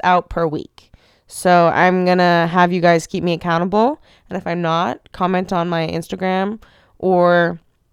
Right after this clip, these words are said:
on my website that I just designed,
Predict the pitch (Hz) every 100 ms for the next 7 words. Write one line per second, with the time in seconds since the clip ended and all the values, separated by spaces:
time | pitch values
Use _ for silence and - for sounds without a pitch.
0 | _ _ _ _ _ _ _ - 185 180
1 | 180 170 165 165 165 175 214 208 247 220
2 | 233 233 226 - 240 233 233 254 277